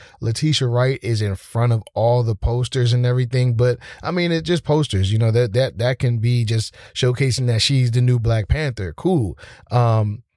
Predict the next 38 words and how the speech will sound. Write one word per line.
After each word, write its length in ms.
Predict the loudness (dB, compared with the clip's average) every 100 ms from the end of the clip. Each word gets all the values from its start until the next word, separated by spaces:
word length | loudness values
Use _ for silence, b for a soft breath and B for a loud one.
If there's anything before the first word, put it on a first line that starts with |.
| -4
but 180 | -2 -2
I'm 200 | -2 -2
excited, 540 | -2 0 0 2 2
man. 240 | 2 2 2
I'm 180 | 0 0
really, 460 | 0 2 0 -2
I 80 | -2
really 300 | 0 0 0
wanna 240 | 0 0
see 500 | 0 0 0 2 0 -4 B B -10
what, 400 | -2 0 0 -2 _ _ _ -10
what 280 | -4 -2
they 100 | 0
bring, 500 | -2 0 0 0 0
man. 180 | -2 -2
I 40 | 0
wanna 260 | 0 0
see 280 | 0 0 0
how 260 | 2 2 0
Angela 420 | 0 0 0 0
Bassett 540 | 0 0 0 -2 -6
brings 340 | 0 0 2 0
it. 160 | -2 B B B
Um, 460 | -2 2 2 2 -2 -4
and 220 | -2 0
we 140 | 0 0
have 200 | -2 -4
to 100 | -4
do 240 | 0 0
our 180 | 2 0
best 380 | 0 0 0 0
to 100 | -2
get 160 | 0 2
out 180 | 2
and 120 | 0 -2
support 400 | -2 -2 -4 0
this 160 | 0
movie. 480 | 2 2 2 0 -2